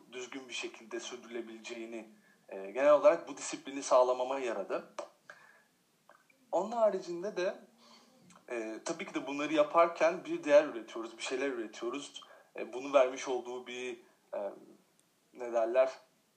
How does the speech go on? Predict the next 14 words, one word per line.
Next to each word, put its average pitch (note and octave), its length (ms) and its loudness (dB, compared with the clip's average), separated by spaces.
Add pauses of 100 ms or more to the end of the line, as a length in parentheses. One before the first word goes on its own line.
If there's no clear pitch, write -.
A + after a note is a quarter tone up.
(180)
bir - 60 -20
şey, - 260 -14
aklıma C#3 340 -4
İngilizcesi C#3 440 -8
geliyor, A#2 180 -6
satisfaction, C3+ 680 -4
hani B2+ 260 -2 (400)
bu C3+ 280 -8
tatmin E3+ 400 2
etme, D#3 360 -4
tatmin D3 300 2
olma D#3 300 -2
duygusu D3+ 440 -6
var. - 220 6